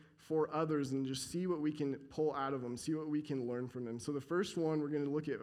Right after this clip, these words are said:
an Old Testament example of someone praying for others, New Testament example. So the first one is in Exodus chapter thirty-two. We're gonna look at Moses praying on behalf of the nation of Israel. So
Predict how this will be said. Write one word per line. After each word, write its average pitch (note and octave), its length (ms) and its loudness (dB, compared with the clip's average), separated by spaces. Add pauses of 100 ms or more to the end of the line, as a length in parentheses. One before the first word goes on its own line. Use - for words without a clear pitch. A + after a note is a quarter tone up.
(120)
an C3+ 120 -4
Old D#3+ 200 2
Testament D#3+ 420 -2
example D3+ 640 -2
of B2+ 80 -12 (180)
someone C#3+ 320 -2
praying D3 300 -2
for C#3+ 260 -4
others, D3+ 400 -2 (380)
New D3 120 2
Testament B2 440 -4
example. A#2 480 -8
So D3 180 -2
the C#3 80 -2
first F3 280 -2
one F3+ 140 2
is D3 140 0
in C#3+ 220 2
Exodus B2+ 760 -4 (840)
chapter C#3+ 280 -2
thirty-two. C#3+ 540 0
We're C3 80 0
gonna D3 160 2
look D3+ 220 0
at C3+ 120 0
Moses C#3 840 0 (480)
praying E3+ 440 4
on D#3 120 2
behalf C#3+ 640 -2
of C3 340 -2 (220)
the C3 400 -2 (680)
nation C#3 580 0
of B2+ 240 -4
Israel. A#2+ 400 -6 (380)
So C#3+ 380 0